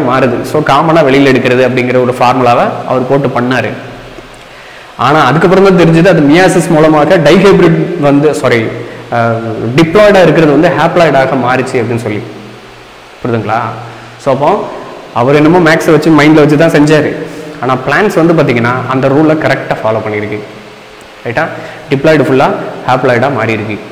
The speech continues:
எப்போ மியாசிஸ் நடக்கும்போது. சரியா? So அதை தான் சொல்றாரு அவர். So கேமிட்ஸ் ஃபார்ம் ஆகும்போது இந்த கேபிட்டல் டி, கேபிட்டல் டி, இ-, இப்படி ஒரு பிளான்ட் இருக்குங்க. அதே போல சின்ன பிளான்ட் இருக்குல்ல,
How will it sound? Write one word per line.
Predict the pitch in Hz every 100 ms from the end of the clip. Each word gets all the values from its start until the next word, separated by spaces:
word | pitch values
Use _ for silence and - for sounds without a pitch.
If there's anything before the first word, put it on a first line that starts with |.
| - - - - -
எப்போ | 117 123 143 165 -
மியாசிஸ் | 120 120 120 113
நடக்கும்போது. | 107 104 101 95 101 - - - - - - - - -
சரியா? | - 117 160 - - - - -
So | - 180 180
அதை | 156 143
தான் | 151
சொல்றாரு | 156 139 135
அவர். | 123 101 - - -
So | - 131
கேமிட்ஸ் | 139 165 180 - - - - - - - - -
ஃபார்ம் | 123 127 110
ஆகும்போது | 107 107 113 185 - - - - -
இந்த | 127
கேபிட்டல் | 120 139 131 127 120
டி, |
கேபிட்டல் | 120 113 107 113 107
டி, | - 165
இ-, | -
இப்படி | 180 175
ஒரு | 151 147
பிளான்ட் | 147 127 131
இருக்குங்க. | 117 107 104 - - -
அதே | 139 170
போல | 139 131 147 - - -
சின்ன | - 185 185
பிளான்ட் | 156 147 135
இருக்குல்ல, | 120